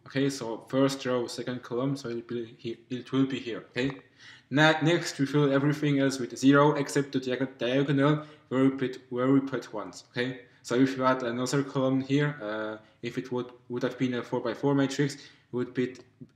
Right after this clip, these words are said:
put zeros here and the one here in the diagonal and zero here too, okay? Um, and you can extend that, uh,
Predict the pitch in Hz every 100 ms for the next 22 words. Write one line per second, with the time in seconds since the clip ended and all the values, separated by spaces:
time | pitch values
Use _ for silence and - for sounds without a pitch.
0 | _ - 135 131 107 127 131 127 - 131
1 | 139 139 117 117 113 113 120 123 120 120
2 | 117 110 123 123 127 135 127 113 107 113
3 | 120 127 127 - _ _ 120 120 120 117
4 | 92 - - 120 123 123 - - _ _
5 | _ _ _ _ _ _ _ - - -
6 | _ _ _ _ - 107 107 107 107 107
7 | 107 107 107 120 117 123 120 - - 123
8 | 131 120 120 120 107